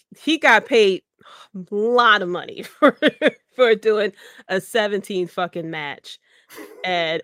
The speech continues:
<laughs> and going second, not first. 'Cause he's like, "Either I am op-, either I'm closing this paper premium live event, excuse me. I'm either closing it or I'm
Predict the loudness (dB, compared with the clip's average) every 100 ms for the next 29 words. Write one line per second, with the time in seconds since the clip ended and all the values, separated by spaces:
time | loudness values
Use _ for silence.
0 | -4 0 -2 -2 _ _ 2 2 4 2
1 | 0 -2 -4 -2 -4 -4 2 2 2 -2
2 | -2 -4 -20 _ _ _ _ _ -8 -6
3 | -2 0 0 0 0 0 2 2 2 0
4 | -4 -6 -2 -2 -2 -2 -4 -2 -2 -4
5 | -6 -6 -4 -2 -2 -6 -2 -4 -2 -6
6 | -4 -10 -10 -8 -6 -2 -2 0 -2 -4
7 | -8 -8 -10 -10 -12 -12 -18 _ _ -4
8 | -2 -2 -4 -2 0 0 -2 -2 -2 -4
9 | _ _ -2 2 2